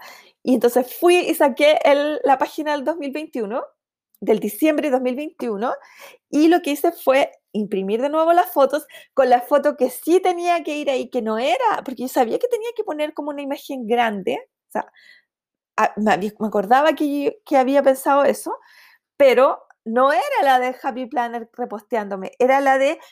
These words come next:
que había completado mi desafío Goodreads de lectura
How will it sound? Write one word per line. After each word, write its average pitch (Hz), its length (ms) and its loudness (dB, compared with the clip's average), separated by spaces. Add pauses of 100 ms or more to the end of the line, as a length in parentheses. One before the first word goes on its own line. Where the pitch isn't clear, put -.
(120)
que 277 80 2
había 262 220 4
completado 269 640 -4
mi 277 260 -10
desafío 294 640 -8
Goodreads 262 800 -10 (320)
de 240 220 6
lectura 240 640 0